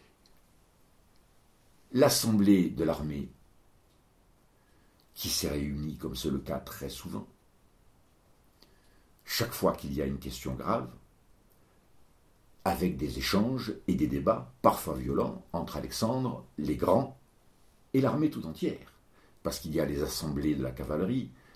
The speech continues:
les assemblées de la cavalerie lourde, les assemblées de la cavalerie légère, la ca-, la, et, et l'assemblée de l'armée tout entière. Et là, Koénos, un des grands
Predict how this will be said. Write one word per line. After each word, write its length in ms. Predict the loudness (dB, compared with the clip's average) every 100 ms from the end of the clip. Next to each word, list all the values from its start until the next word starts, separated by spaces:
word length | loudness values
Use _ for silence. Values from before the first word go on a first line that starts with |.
| -2
les 180 | 4
assemblées 420 | 4 4 0 2 2
de 60 |
la 80 | 2
cavalerie 400 | -4 -4 -4 0
lourde, 340 | 6 6 6
les 160 | 2 0
assemblées 480 | 0 -2 0 2 2
de 60 |
la 80 | 0
cavalerie 500 | -4 -6 -4 -4 -4
légère, 600 | -2 -2 2 2 2 2
la 140 | 0 -2
ca-, 140 | -4
la, 140 | -4 -4
et, 260 | -4 -6 -6 -12 -16 2
et 120 | 6
l'assemblée 400 | 6 4 8 8
de 60 | 8
l'armée 220 | 6 2
tout 160 | 0
entière. 600 | -4 -2 0 0 -4 -16 -20 _ -20 -20 -20 -20 -20 0
Et 140 | 6 8
là, 320 | 8 6 -2
Koénos, 800 | 4 6 6 4 4 0 -2 -6 -16 -20 -20 -6
un 160 | -2 -2
des 100 | -2
grands 400 | 0 0 0